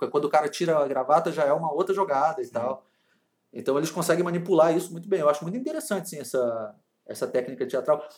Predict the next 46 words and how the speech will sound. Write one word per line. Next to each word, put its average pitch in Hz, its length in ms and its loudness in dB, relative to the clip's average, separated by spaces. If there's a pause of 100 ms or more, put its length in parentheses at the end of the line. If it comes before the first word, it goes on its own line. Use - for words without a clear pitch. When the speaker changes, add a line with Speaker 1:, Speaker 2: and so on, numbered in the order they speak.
(120)
Speaker 1:
Especialmente 220 420 2
quando 226 160 -2
eu 185 100 8
vejo 180 720 2
essas 151 320 -2
peças 156 400 -6
menos 175 340 -6
produzidas, 165 600 -2
assim, 104 240 -12
com 120 180 -16
pouco 180 320 0
recurso, 165 480 -4
Speaker 2:
Sim. - 80 -12
Speaker 1:
como 175 220 -2
os - 80 -4
caras 175 180 -6
conseguem 196 540 0
mesmo 170 380 -6 (540)
fazer 160 380 2
essas 170 180 -4
paradas. 131 480 -2
É 110 60 -2
muito 147 500 -10
impressionante, 131 560 -10
né? 104 80 -14 (120)
Speaker 2:
É, 107 180 -12 (140)
mas 120 200 -10
isso 131 220 -14
foi 175 120 -8
mudando 175 320 -8
ao 160 80 -4
longo 127 200 -8
do 127 80 -20
tempo, 113 280 -14
tá? 113 160 -14 (360)
Foi, 113 200 -14 (480)
também 113 200 -14
não 147 120 -14
sei 156 320 -8
se - 140 -12
foi 127 180 -4
tendo, 123 360 -6
se 120 100 -14
o 107 80 -10
cinema 107 460 -10
ajudou 98 380 -14